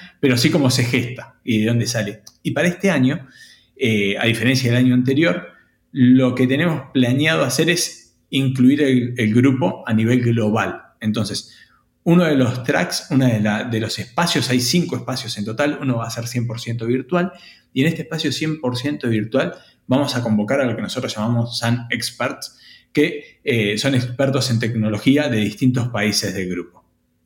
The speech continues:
Así que nada, está, estamos muy contentos por poder empezar a, a expandir un poco la frontera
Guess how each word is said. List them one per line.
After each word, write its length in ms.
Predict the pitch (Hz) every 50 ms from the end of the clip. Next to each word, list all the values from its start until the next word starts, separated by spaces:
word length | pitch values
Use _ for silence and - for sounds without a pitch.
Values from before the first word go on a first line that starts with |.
| _ -
Así 240 | - - - 113 95
que 320 | 104 101 98 95 95 95
nada, 220 | 95 104 101 92 -
está, 200 | - 120 120 123
estamos 300 | 117 123 120 120 113 120
muy 80 | 123
contentos 420 | 120 120 117 110 120 123 127 120 120
por 220 | - 107 - -
poder 220 | - 107 113 110
empezar 360 | 110 101 95 - - - 113 107
a, 160 | 92 - - - - - _ _
a 100 | - 131
expandir 680 | 117 117 - - - - 117 117 117 113 117 127 127 123
un 120 | 120 113
poco 260 | 120 127 123 113 110 110
la 120 | 110 104
frontera 720 | - - 117 107 110 107 - 113 117 120 117 - -